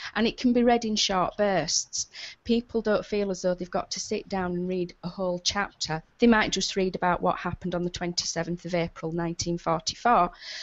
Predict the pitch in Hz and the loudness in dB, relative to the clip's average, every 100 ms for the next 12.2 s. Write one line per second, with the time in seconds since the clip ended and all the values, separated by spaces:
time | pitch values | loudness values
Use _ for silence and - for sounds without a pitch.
0 | - - - - _ - - _ _ - | -12 -14 -16 -20 _ 2 2 _ _ -16
1 | - 285 302 311 202 165 202 254 _ - | -4 2 2 2 2 0 -2 -4 _ -2
2 | 233 247 226 202 202 190 - 196 190 185 | 0 0 -2 -2 -8 -8 -6 -4 -2 -2
3 | - 202 196 214 - - - 196 233 214 | -2 -4 -2 -2 -2 -6 -4 0 2 2
4 | 190 - - 190 180 175 175 175 _ - | -2 -6 -4 0 0 2 -2 -6 _ -8
5 | 180 226 262 - 262 247 247 233 - 208 | -2 0 0 -2 -2 -2 -2 -2 -2 0
6 | 226 269 254 220 - 220 208 202 208 196 | 2 2 0 -4 -4 -4 -4 -4 -4 -4
7 | - 180 175 170 175 170 - 143 151 160 | -6 -6 -8 -8 -6 -4 -4 -4 -6 -6
8 | 196 - 202 202 185 - - 180 170 165 | -4 -2 0 2 0 -2 -2 0 0 -2
9 | 185 170 165 165 160 185 190 143 147 - | 0 0 0 -2 0 6 6 6 0 -10
10 | - - - - - 190 190 185 175 - | -16 -14 -16 -14 -2 2 2 0 -4 -2
11 | - - 202 - 208 - 185 180 180 165 | -2 -2 -8 -6 -6 -6 -6 -6 -2 -2
12 | 160 | -2